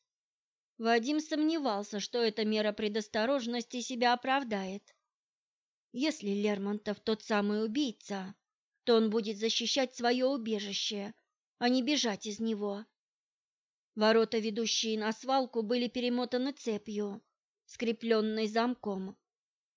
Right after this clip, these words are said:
Когда Андрей начал возиться с отмычками, Вадим предложил: «Хочешь, прострелю цепь? Быстрее будет». «Не нужно.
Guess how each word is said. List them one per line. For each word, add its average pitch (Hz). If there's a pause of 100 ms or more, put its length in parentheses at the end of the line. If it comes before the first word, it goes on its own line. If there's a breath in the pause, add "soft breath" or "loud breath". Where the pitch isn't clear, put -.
(160)
Когда 208
Андрей 214
начал 214
возиться 208
с -
отмычками, 226
Вадим 226
предложил: 226 (1500)
«Хочешь, 311
прострелю 285
цепь? 220 (600)
Быстрее 277
будет». 285 (1500)
«Не 208
нужно. 247